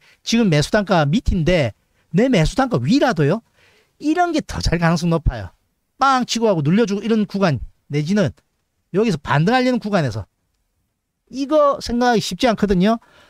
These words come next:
자꾸 하락하고 있는 거 이거 물 타려고 그러는데 그렇게 하지 말고요.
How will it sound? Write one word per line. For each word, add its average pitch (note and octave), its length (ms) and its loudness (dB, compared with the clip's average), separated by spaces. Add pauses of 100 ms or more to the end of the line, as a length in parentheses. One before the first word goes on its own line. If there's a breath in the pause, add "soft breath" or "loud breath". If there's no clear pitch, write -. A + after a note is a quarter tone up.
(160 soft breath)
자꾸 A3+ 340 0
하락하고 B3+ 520 2
있는 A#3+ 140 0
거 B3 40 -8
이거 C#4 140 -2
물 A3 180 2
타려고 B3 440 -2
그러는데 G3 340 2
그렇게 - 280 -6
하지 F#3+ 220 0
말고요. A3 680 2